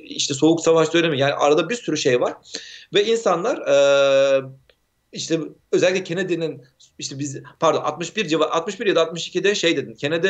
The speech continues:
uzaya çıkacağız." dedi. Ondan sonra altmış üçte vuruldu. E, altmış birde o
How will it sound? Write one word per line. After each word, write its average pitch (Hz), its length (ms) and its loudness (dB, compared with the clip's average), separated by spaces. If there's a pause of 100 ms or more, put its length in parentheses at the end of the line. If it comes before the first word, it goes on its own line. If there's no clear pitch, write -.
(140)
uzaya 160 240 2
çıkacağız." 135 460 0
dedi. 160 120 0
Ondan 170 180 -4
sonra 156 160 -8
altmış 151 240 -10
üçte - 140 -2
vuruldu. 123 400 -4 (880)
E, 131 60 0 (1300)
altmış 170 340 0
birde 220 540 0
o 202 260 4